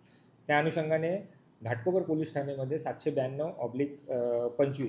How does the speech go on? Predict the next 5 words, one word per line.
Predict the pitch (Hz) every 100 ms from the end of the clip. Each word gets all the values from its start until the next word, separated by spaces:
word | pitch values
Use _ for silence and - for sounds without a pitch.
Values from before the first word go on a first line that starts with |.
| - - - - _ _ - _ - - - - _ _ - 143
कलम | 147 143
तीनशे | 139 139 156
नऊ, | 156 160
तीनशे | 139 135 135
अकरा, | 135 139 151